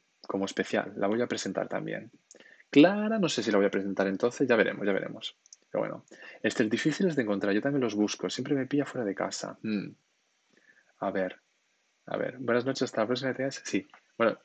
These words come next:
nos despedimos y Kazumi, ya, como digo, si llegamos a los cien mil suscriptores, el especial va a ser ese con mi esposa. Os la presentaré y, y charlaremos. Y tengo que conseguir unos auriculares nuevos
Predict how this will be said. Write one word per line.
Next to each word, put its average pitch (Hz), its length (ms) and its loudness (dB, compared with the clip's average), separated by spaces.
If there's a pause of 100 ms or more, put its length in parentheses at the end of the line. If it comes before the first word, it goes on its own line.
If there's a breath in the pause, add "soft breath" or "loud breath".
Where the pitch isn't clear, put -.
(200)
nos 113 260 0
despedimos 127 460 2
y 196 140 0 (220)
Kazumi, 107 540 2
ya, - 180 -2 (120)
como 113 160 2
digo, 110 380 2 (380)
si - 160 4
llegamos 175 260 8
a - 20 4
los 170 120 0
cien 147 160 2
mil 139 80 4
suscriptores, 185 720 0 (500 loud breath)
el 107 120 4
especial 139 460 0
va 113 60 0
a 101 40 0
ser 95 180 0
ese 90 180 -2
con 98 120 -2
mi 95 60 -6
esposa. - 480 -6 (380 loud breath)
Os 104 100 -2
la 98 120 2
presentaré 98 440 0
y, 98 300 0
y 87 40 -4
charlaremos. - 680 -6 (320 soft breath)
Y 113 140 6
tengo 135 160 8
que 135 60 6
conseguir 135 320 4
unos 113 220 -2
auriculares 98 460 4
nuevos - 460 -6